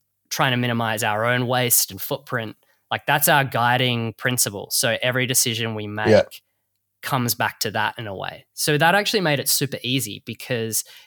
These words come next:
Speaker 1: it means when you're looking at packaging, you think about that. Um,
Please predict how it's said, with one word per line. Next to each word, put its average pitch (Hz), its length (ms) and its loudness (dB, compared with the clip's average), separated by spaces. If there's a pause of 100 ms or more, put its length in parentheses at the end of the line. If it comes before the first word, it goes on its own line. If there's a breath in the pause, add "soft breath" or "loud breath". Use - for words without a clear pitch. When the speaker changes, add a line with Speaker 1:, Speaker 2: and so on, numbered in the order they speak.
Speaker 1:
it 127 100 -2
means 123 320 0
when 131 120 0
you're 127 100 0
looking 120 220 -4
at - 80 -8
packaging, 135 560 0
you 107 120 -12
think - 240 -8
about 101 240 -6
that. 107 220 -2 (500)
Um, 98 560 -10